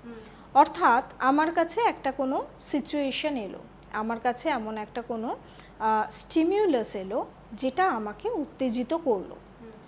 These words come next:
Speaker 2: এবার এখানে, আহ, আমি যে কোনো কথা বলবো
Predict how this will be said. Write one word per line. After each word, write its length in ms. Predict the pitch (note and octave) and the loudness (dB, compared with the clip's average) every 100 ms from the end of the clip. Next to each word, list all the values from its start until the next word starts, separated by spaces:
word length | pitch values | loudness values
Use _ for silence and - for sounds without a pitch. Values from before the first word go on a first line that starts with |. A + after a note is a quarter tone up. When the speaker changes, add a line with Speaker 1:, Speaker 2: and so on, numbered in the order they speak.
| - - - - - | -20 -20 -20 -12 0
Speaker 2:
এবার 280 | D#4+ G4+ | 6 8
এখানে, 600 | D#4+ C4+ - F#4+ C#4 A3+ G#4 - - | 6 0 -4 -2 0 -2 -6 -14 -12
আহ, 440 | A3+ A3 A3 G#3+ - - | -4 -2 -2 -4 -8 -6
আমি 300 | - C#4+ D#4+ | 0 4 4
যে 140 | E4 F4 | 2 0
কোনো 260 | F4 F4 | 0 2
কথা 340 | E4 A#3+ - D#4 | 2 2 2 0
বলবো 540 | A#3+ B3 A3 G3 G#3 | 4 4 2 -4 -6